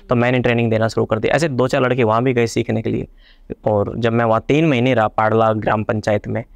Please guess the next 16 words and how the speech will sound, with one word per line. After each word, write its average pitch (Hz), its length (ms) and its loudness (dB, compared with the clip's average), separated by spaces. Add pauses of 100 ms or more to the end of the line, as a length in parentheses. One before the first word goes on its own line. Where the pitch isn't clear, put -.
(420)
तो 117 80 0
मैंने 113 240 0
वहाँ 110 140 2
ये 117 60 0
चीज़ 120 200 -2
देखी 123 380 -2
कि 147 460 0 (160)
मैं 131 220 0
पूछा 143 420 -4
कि, 156 100 2
"यार, 147 140 0
तुम 123 200 -2 (200)
कहाँ 143 220 0
गए - 240 -2 (200)
आरिफ, 117 320 0 (500)
सोहेल?" 113 580 0